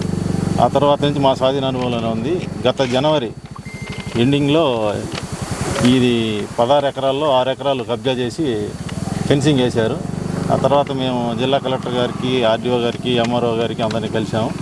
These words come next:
వారెవరు కూడా ఇది సివిల్ డిస్ప్యూట్, మాకు సంబంధం లేదని చెప్పి పక్క తప్పుకున్నారు.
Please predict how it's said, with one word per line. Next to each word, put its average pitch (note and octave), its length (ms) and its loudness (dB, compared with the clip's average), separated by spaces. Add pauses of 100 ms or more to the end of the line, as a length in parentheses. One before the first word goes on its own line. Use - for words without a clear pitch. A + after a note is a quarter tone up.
(500)
వారెవరు B2 340 4
కూడా C#3+ 260 4
ఇది B2 400 -2
సివిల్ C#3 300 0
డిస్ప్యూట్, C3 380 0
మాకు A#2+ 340 2
సంబంధం B2+ 360 2
లేదని A#2+ 340 2
చెప్పి A2 160 -4
పక్క G#2 300 -2
తప్పుకున్నారు. A2 580 0